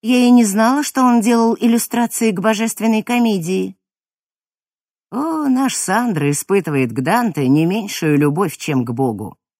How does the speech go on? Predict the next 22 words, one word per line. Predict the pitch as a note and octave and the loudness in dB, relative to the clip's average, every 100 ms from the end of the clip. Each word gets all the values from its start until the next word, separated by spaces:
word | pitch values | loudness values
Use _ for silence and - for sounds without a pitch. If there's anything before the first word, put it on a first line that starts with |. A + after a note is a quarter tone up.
| _ _ _ _ _ _ | _ _ _ _ _ _
Впрочем, | _ B3+ E4 - C4 | _ -6 -6 -2 0
я | G3 | 0
слышал, | D#3 G3 G3+ - F3 D#3 | 0 0 -2 -2 -4 -2
он | E3+ | -2
стал | D#3+ - F#3 | -4 0 0
меняться | F3+ F3+ G#3 G3 - - A2 - | 2 0 -2 -4 -6 -8 -10 -10
под | C3+ B2+ | -6 -2
воздействием | C#3+ C#3 C#3 C3+ - C3+ C3+ | 0 0 0 -2 -2 0 0
слов | - C#3 B2 | -2 -4 -4
Савонаролы. | - C3 C3 C3 A#2 A2 G2+ E2+ _ _ _ _ _ _ _ _ _ _ _ | -4 -2 0 0 -2 -6 -8 -14 _ _ _ _ _ _ _ _ _ _ _
Но | A#2+ D#3 | -2 0
эти | C4 B3+ | 0 0
рисунки | A#3 G#3+ - B3 A3+ E3+ | 0 0 2 0 0 -2
созданы | - F#3+ E3 D#3+ D#3 D#3 D3 | 0 -2 0 2 2 0 -2
несколько | E3+ D#3+ - D#3 D3 | -2 -2 -2 -4 -2
лет | D3+ D3 D3 | -2 -2 -2
назад, | D3 D#3 D3+ A#2 | -4 -2 -2 -4
после | - B2+ - C#3 | -6 -6 -2 0
его | C3+ C3+ | 2 0
возвращения | C3 C3 C#3+ C#3+ - C#3+ B2 B2+ B2+ | 0 -2 -2 -4 -4 -2 0 0 -2
из | - D3 C3 | -2 -2 -2
Рима. | B2 G#2+ G2+ - | -4 -6 -10 -16